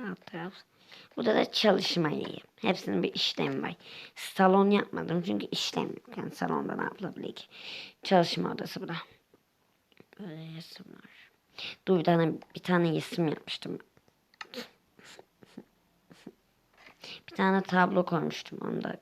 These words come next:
göstereceğim. Aa! Bak, bu da böyle şeyler var.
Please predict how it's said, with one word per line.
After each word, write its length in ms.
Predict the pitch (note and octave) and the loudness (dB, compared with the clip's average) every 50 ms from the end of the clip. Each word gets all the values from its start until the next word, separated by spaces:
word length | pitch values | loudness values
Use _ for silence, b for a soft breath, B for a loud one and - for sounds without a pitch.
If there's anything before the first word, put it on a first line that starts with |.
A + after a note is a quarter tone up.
| - - | -16 -20
göstereceğim. 680 | _ - - - A#3 A3 - F#3 - - F3 F3 G3 - _ _ - _ _ _ _ _ _ _ _ _ _ _ _ _ _ _ _ _ _ _ _ _ - - _ _ _ _ - - _ _ _ _ _ - - - _ _ _ _ _ _ _ _ _ _ _ _ _ B B B B B B _ _ - - - - - _ | _ -20 -18 -14 -12 -12 -10 -10 -10 -10 -10 -12 -12 -16 _ _ -20 _ _ _ _ _ _ _ _ _ _ _ _ _ _ _ _ _ _ _ _ _ -20 -20 _ _ _ _ -20 -20 _ _ _ _ _ -20 -20 -20 _ _ _ _ _ _ _ _ _ _ _ _ _ B B B B B B _ _ -20 -20 -20 -20 -6 _
Aa! 360 | - - - - - B4 - - - - _ _ _ _ _ _ _ _ _ _ _ - B B B B B B - | -2 -2 -2 -2 -2 -2 -2 -2 -4 -8 _ _ _ _ _ _ _ _ _ _ _ -20 B B B B B B -6
Bak, 140 | - - - _ _ - | -6 -6 -8 _ _ -12
bu 80 | D#3 - | 0 2
da 220 | E3 D#3 - - | 4 4 4 6
böyle 280 | D#3+ E3 D#3+ D3+ D3 D3+ | 6 6 8 6 6 2
şeyler 580 | - - - D3 C#3+ C#3 C#3 C#3 C3+ C3 D3+ | 0 0 2 2 2 4 4 4 4 4 2
var. 340 | D#3 E3 E3+ F#3 F#3+ - | 0 0 0 -2 -4 -6